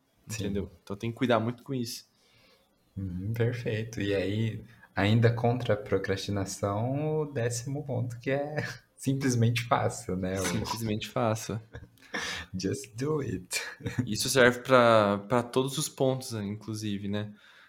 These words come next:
Speaker 2: É o que algum, alguns chamam também de engole o choro e faz. Como você
Speaker 1: Sim.
Speaker 2: preferir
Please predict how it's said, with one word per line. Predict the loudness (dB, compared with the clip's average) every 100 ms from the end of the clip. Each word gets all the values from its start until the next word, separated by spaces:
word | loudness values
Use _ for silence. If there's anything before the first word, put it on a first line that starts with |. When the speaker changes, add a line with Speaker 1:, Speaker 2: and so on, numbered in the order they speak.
| _
Speaker 2:
É | -2 2
o | 4 4 4 6
que | 6
algum, | 6 6
alguns | 8 8 4 6
chamam | 6 6
também | 2 2 2
de | 2
engole | 4 6 6
o | 6
choro | 0 -2
e |
faz. | 0 2 6 6 4 2 -2 -8 -10 _
Como | -2 0 4
você | 4 4
Speaker 1:
Sim. | 4
Speaker 2:
preferir | 4 4 4 8 8 6 2